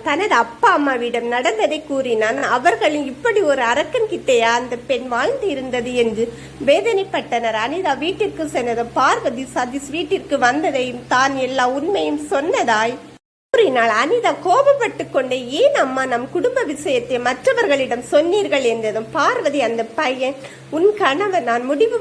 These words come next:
பண்ணிவிட்டேன், நீ வேண்டாம் என்று சொல்லக்கூடாது" என்று கடுமையாக கூறிவிட்டாள். சுரேஷின் சில ஆதாரங்களை வைத்து அனிதாவுக்கும் சுரேஷுக்கு டிவோர்ஸ் வாங்கி கொடுத்தான் சதி.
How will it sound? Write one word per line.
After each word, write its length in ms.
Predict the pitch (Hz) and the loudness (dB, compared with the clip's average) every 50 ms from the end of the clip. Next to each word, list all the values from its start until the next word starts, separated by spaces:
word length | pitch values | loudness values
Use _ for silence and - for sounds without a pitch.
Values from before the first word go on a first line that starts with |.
| - | 0
பண்ணிவிட்டேன், 800 | 370 302 247 269 269 254 226 196 196 - - - 226 202 180 - - - - - - | 0 0 0 0 -2 -4 -4 -6 -8 -8 -4 -4 -2 -2 -2 -6 -8 -18 -20 -12 -6
நீ 160 | 285 311 349 | -4 -2 -2
வேண்டாம் 480 | 269 277 285 311 392 415 480 453 427 359 | 2 2 4 4 4 4 2 2 0 0
என்று 240 | 370 330 254 269 277 | -2 -2 -4 -4 -4
சொல்லக்கூடாது" 760 | - - 294 320 415 466 466 - 311 247 285 277 262 269 269 | -2 0 2 2 2 0 0 -2 -2 0 0 0 0 0 0
என்று 240 | 247 220 220 214 233 | 0 0 0 0 -2
கடுமையாக 640 | 226 254 302 302 294 453 440 392 392 359 320 254 247 - | -2 -2 -2 0 0 2 2 2 2 0 0 -2 -4 -4
கூறிவிட்டாள். 680 | 302 269 269 262 247 208 214 208 - - 214 208 220 226 226 - | -2 -2 -2 -2 -2 -4 -6 -6 -4 -2 -2 -2 -2 -2 -4 -4
சுரேஷின் 500 | 349 330 - 392 453 440 - 370 320 - | -2 2 2 2 2 2 0 -4 -4 -4
சில 200 | - 339 240 247 | -6 -6 -2 0
ஆதாரங்களை 680 | 220 220 233 285 285 - 453 427 392 359 339 262 247 247 | 0 2 2 0 0 0 0 -2 -2 -2 0 0 0 0
வைத்து 380 | 226 220 226 214 220 - 240 233 | 0 -2 -2 -2 -2 0 0 0
அனிதாவுக்கும் 880 | 220 214 240 285 359 415 440 403 - - 220 202 - - 233 214 226 254 - _ _ _ _ _ - | 2 0 0 0 0 2 2 2 2 0 -2 -6 -6 -4 -4 -4 -4 -6 -12 _ _ _ _ _ -2
சுரேஷுக்கு 400 | 508 - - - 302 - - 269 254 233 | 0 2 2 0 0 0 0 0 0 2
டிவோர்ஸ் 460 | 285 302 349 392 539 554 554 - - | 0 0 2 4 2 2 2 2 -2
வாங்கி 340 | 415 - 254 254 254 240 233 240 | -2 0 0 0 -2 -4 -4 0
கொடுத்தான் 540 | - 226 214 214 226 - - 247 240 247 254 | 0 0 0 0 -4 -2 -2 0 0 0 -2
சதி. 400 | - - 269 226 208 202 208 220 | -4 -2 -2 -2 -2 -2 -6 -10